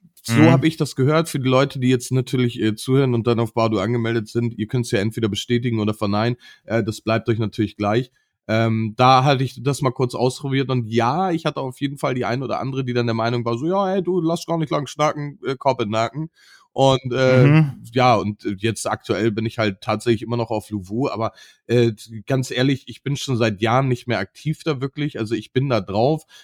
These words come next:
Speaker 1: äh, guck ab und zu mal, ab und zu kriegst du ja dann mal so eine Mail, "Ja, hier hast du ein Match" oder so und dann ist gut, aber
Speaker 2: Mhm.
Speaker 1: so ganz wirklich damit auseinandersetzen tue ich nicht. Ich warte, bis die,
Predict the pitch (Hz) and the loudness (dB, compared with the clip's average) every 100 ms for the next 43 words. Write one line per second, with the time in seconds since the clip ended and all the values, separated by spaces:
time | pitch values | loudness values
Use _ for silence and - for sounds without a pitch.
0 | _ _ 123 120 160 160 143 151 - 147 | _ _ 2 4 4 4 2 0 -4 -2
1 | 143 139 117 131 127 135 - 143 - 131 | 0 2 0 -2 -4 -10 -10 -10 0 2
2 | 127 120 113 117 117 110 123 143 123 113 | 4 2 2 2 2 4 4 4 4 4
3 | 120 117 123 123 123 - 107 110 131 - | 4 2 0 0 0 -4 -2 0 0 0
4 | 135 127 120 120 - _ _ 104 120 113 | 0 2 2 0 -2 _ _ 0 0 0
5 | - 117 123 120 120 131 - 127 127 - | -2 2 4 6 8 6 4 0 -2 -2
6 | 139 - 131 123 123 110 110 113 117 131 | -2 -2 -4 -2 0 -2 -4 -2 0 0
7 | 113 120 - - 170 180 165 156 131 - | 0 -2 -6 -4 -2 0 0 -2 -2 0
8 | 123 123 120 - 117 107 | -2 0 -6 -2 0 0